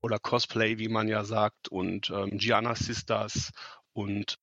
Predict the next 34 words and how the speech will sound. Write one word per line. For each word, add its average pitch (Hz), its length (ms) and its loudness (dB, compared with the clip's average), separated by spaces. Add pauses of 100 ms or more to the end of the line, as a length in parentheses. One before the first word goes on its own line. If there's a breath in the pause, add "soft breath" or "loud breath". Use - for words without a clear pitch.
ja, 131 160 8
die 123 180 -2
wird 143 140 -2
uns 135 280 -4
auch - 480 -4
da 85 380 -2
was - 500 -4
zur - 220 -10
Verfügung 165 460 -2
stellen, 156 260 0
beziehungsweise 139 580 0
die 127 120 -6
wird 127 160 -2
vorbeikommen 170 640 2
mit 131 160 4
einem, 131 240 2
mit 127 140 0
einem 123 180 0
Outfit. 151 420 0
Das 113 100 -2
ist 123 140 -6
aber 113 220 2
noch 107 180 -4
geheim. 156 400 2
Das 113 140 0
ist 113 120 -4
so 120 120 -6
geheim, 113 260 0
dass 104 180 -6
wir 98 120 -6
selbst 123 260 -2
das - 120 0
nicht - 180 -2
wissen. 156 260 0